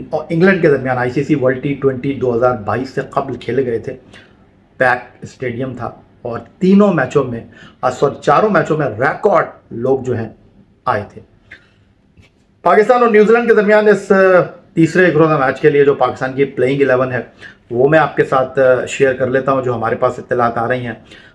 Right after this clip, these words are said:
अ, शाहीन शाह अफरीदी जिन्होंने दूसरे एक रोज़ा मैच में आराम किया था, उनकी टीम में वापसी हो रही है और एहसान उल्लाह को उनके लिए जगह छोड़नी पड़ेगी जो एक्सपेंसिव रहे थे।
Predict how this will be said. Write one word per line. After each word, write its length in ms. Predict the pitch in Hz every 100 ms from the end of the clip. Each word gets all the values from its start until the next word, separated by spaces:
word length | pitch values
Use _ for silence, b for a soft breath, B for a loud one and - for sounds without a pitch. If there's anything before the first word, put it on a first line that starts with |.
| -
अ, 40 |
शाहीन 320 | 117 131 127 135
शाह 160 | 143
अफरीदी 380 | 127 135 135 139
जिन्होंने 540 | 127 123 127 123 117 -
दूसरे 360 | 110 123 - 147
एक 120 | 123
रोज़ा 180 | 127 123
मैच 240 | 113 113 127
में 60 |
आराम 280 | 117 117 120
किया 220 | 123 123
था, 260 | 117 117 - B B -
उनकी 200 | 120 135
टीम 200 | 131 131
में 60 | 127
वापसी 360 | 117 - -
हो 120 | 135
रही 140 | 127 127
है 220 | 120 120 B B _
और 440 | 117 113 107 113 -
एहसान 420 | 110 107 143 135
उल्लाह 220 | 131 135 139
को 120 | 131
उनके 340 | 120 113 110
लिए 160 | 120 113
जगह 240 | 107 110
छोड़नी 320 | 107 117 123
पड़ेगी 420 | 131 127 120 113 113
जो 200 | 120 -
एक्सपेंसिव 600 | 127 - - 139 139 127
रहे 160 | 120 113
थे। 220 | - 117